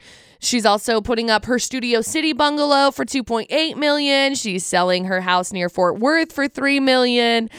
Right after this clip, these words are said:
And she just said, "You know, I'm trying to simplify my life. I'm trying to get more simplistic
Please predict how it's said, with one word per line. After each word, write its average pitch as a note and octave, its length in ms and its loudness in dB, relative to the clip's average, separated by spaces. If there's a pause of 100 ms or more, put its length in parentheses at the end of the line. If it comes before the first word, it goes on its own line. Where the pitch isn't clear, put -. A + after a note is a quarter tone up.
(500)
And A3+ 300 2
she C4+ 200 -2
just B3 180 -2
said, A3+ 380 0
"You D4+ 140 -2
know, C#4+ 200 4
I'm C4 320 2
trying F4 460 -4
to B3+ 340 -6
simplify G#3+ 540 -4
my F3 160 -6
life. D#3+ 380 -6
I'm G3 120 -8
trying B3+ 260 -2
to C4+ 60 -8
get A3+ 160 0
more G#3+ 360 -2
simplistic G3 720 -2